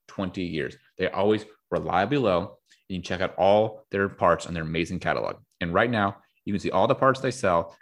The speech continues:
at rock auto dot com. And when you go there, write Locked On in the How to Hear Us box so they know that we sent you. Main selection, reliable prices, all the parts your car will ever need, rock auto dot com.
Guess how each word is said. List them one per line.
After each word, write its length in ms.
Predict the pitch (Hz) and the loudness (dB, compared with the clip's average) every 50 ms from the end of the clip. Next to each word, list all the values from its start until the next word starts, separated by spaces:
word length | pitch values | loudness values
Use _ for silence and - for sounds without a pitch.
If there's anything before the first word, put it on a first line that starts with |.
| _ - | _ -6
at 60 | 80 | -2
rock 240 | 87 90 87 87 - | 0 0 0 0 0
auto 120 | 117 120 | -2 -2
dot 160 | 127 131 131 | -2 -2 -4
com. 320 | - 95 85 80 76 98 - _ - | -4 -4 -6 -6 -6 -10 -14 _ -12
And 120 | 90 85 | -8 -6
when 140 | 85 90 107 | -4 -2 -2
you 80 | 127 135 | 0 4
go 160 | 139 123 110 | 4 4 4
there, 280 | 98 90 85 85 - - _ _ - | 4 4 2 0 -2 -6 _ _ -2
write 200 | 95 92 - - | -2 -2 -2 0
Locked 380 | 87 90 98 123 151 - - | 0 2 2 2 2 0 -2
On 260 | 120 98 90 87 95 - - | -2 -2 -2 -4 -8 -10 -10
in 80 | 95 | -10
the 60 | 92 80 | -10 -8
How 220 | - - 95 104 | -4 -2 0 0
to 80 | 127 135 | 0 0
Hear 220 | 127 117 101 98 | 0 -2 -2 -2
Us 120 | 98 92 | -4 -4
box 360 | - - 87 78 76 - - - | -2 0 0 0 0 -4 -8 -10
so 80 | 82 | -8
they 240 | 80 82 87 98 117 | -6 -2 -2 -2 0
know 380 | 110 95 87 85 80 78 - - _ _ _ | 0 0 0 0 0 -2 -4 -10 _ _ _
that 160 | - 87 73 | 0 0 0
we 360 | 64 82 82 85 85 78 - _ | 0 -4 -4 -4 -6 -8 -12 _
sent 320 | - - - 85 80 - - | -14 -8 -8 -8 -8 -8 -12
you. 100 | - - - _ _ _ _ _ _ | -16 -18 -20 _ _ _ _ _ _
Main 240 | - 92 95 110 151 | -6 -2 -2 -2 0
selection, 520 | 156 - 110 95 85 - - 98 90 85 - _ _ _ _ _ _ _ _ - | 0 0 0 0 0 -2 -4 -6 -8 -8 -12 _ _ _ _ _ _ _ _ 0
reliable 320 | 87 87 90 113 127 131 | 2 2 4 4 4 4
prices, 340 | 127 - 101 87 95 87 - - - | 4 2 0 -2 -2 -6 -8 -4 0
all 420 | 90 92 101 113 117 - - - _ _ _ _ | 2 2 2 2 0 -2 -8 -18 _ _ _ _
the 80 | - - | -8 -4
parts 240 | - 117 110 - | 0 0 0 0
your 100 | 110 - | -2 -2
car 100 | - 98 | 0 0
will 80 | 87 - | 0 2
ever 220 | - 87 92 104 117 | 0 0 -2 0 -2
need, 360 | 107 95 85 87 85 - _ _ _ _ _ | -2 -2 -2 -4 -4 -6 _ _ _ _ _
rock 320 | - 80 82 90 - - - - | -2 0 0 0 0 -4 -4 -2
auto 460 | 87 85 82 80 76 76 71 - - - 85 - | 0 0 0 0 -2 -4 -6 -8 -14 -20 -12 -6
dot 340 | 76 73 71 73 73 - - _ _ | -4 -2 -2 -2 -4 -8 -16 _ _
com. 380 | - - - 50 - - - | -14 -12 -12 -12 -12 -16 -20